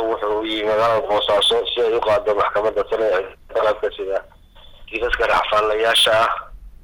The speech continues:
ee Al-Shabaabka iyo Daacishka iyo ciidamada dhammaantood.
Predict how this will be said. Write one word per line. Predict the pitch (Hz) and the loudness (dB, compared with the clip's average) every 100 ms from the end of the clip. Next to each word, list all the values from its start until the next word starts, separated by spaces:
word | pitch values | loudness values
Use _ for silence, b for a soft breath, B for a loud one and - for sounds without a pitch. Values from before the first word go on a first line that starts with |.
| - - | -18 -4
ee | 98 101 | 0 2
Al-Shabaabka | 101 - 107 113 107 - 110 | 4 4 4 2 0 0 -4
iyo | 98 101 101 - | -2 -4 -4 0
Daacishka | 113 95 - 104 101 | 0 2 0 -2 -4
iyo | 95 101 101 95 | -8 -6 -4 -2
ciidamada | 98 101 101 113 107 107 - - - - | -2 -2 0 2 2 0 -4 -14 -14 -8
dhammaantood. | 104 110 117 - 110 | -2 0 0 0 -2